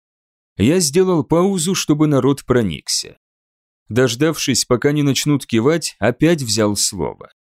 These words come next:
Поверьте, если мы расстреляем невинного человека, его уже не воскресим.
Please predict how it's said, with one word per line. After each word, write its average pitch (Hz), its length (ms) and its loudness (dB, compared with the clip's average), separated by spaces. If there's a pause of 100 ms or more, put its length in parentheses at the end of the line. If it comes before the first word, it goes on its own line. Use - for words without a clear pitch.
(460)
Поверьте, 160 760 0
если 160 420 0
мы 180 200 2
расстреляем 156 720 2
невинного 151 480 2
человека, 139 720 0 (100)
его 143 400 4
уже 180 220 0
не 180 100 0
воскресим. 160 760 0